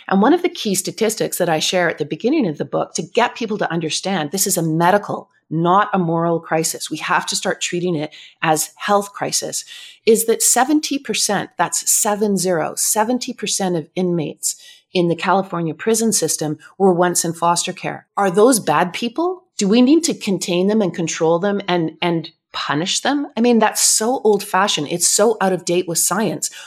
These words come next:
What we really need to do is say, "Those are a lot of traumatized brains. Let's try and rehabilitate as many of them as we can by getting them the care they need for the trauma that they've suffered," that we would have a radically different world.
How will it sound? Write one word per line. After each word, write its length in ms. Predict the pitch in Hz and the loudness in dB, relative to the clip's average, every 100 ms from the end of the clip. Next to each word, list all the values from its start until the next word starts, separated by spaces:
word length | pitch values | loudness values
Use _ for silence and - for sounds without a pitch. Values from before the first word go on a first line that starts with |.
| - | -2
What 180 | 262 403 | 0 4
we 100 | 220 | 2
really 320 | 170 269 302 | 4 4 4
need 200 | 175 170 | 4 0
to 100 | 160 | 0
do 160 | 175 170 | 2 2
is 120 | 160 | 4
say, 260 | 180 165 - - | 2 2 -2 -4
"Those 220 | - 415 | 2 4
are 80 | 403 | 6
a 60 | 202 | 6
lot 220 | 175 170 | 6 4
of 80 | 156 | 2
traumatized 600 | - 160 156 - 147 151 | 0 0 0 0 -2 0
brains. 400 | 202 220 156 143 - - | 0 0 0 -4 -12 -2
Let's 300 | 226 349 - | 2 2 0
try 200 | - 185 | 0 0
and 160 | 175 | 2
rehabilitate 720 | 160 185 190 170 185 214 190 160 | 2 2 2 2 4 2 0 -2
as 140 | 160 | 0
many 440 | 175 190 240 226 | 2 4 4 4
of 100 | 202 | 4
them 160 | - 165 | 0 -2
as 160 | 156 156 | -2 -6
we 80 | |
can 420 | 165 202 190 160 - - - | -6 -2 -2 -2 -6 -18 0
by 140 | 208 | 2
getting 380 | 190 202 233 240 | 4 4 4 4
them 140 | 196 | 2
the 80 | 180 | 0
care 300 | 170 - 196 | -2 -2 0
they 160 | 214 208 | 2 0
need 320 | 160 165 170 - _ | 0 0 -4 -12 _
for 140 | - | 0
the 80 | 196 | 0
trauma 400 | 190 - 208 240 | 0 2 2 4
that 140 | 175 160 | 0 -2
they've 180 | 160 156 | -2 -2
suffered," 540 | - 254 - - 190 _ _ - | -2 -4 -10 -12 -14 _ _ -4
that 120 | - | 0
we 140 | 247 | 2
would 120 | 262 | 2
have 160 | 220 226 | 2 0
a 60 | 214 | 0
radically 480 | 190 208 269 214 | 2 0 0 -2
different 380 | 190 175 - 160 | -2 -4 -4 -8
world. 380 | 160 214 - - | -2 0 0 -6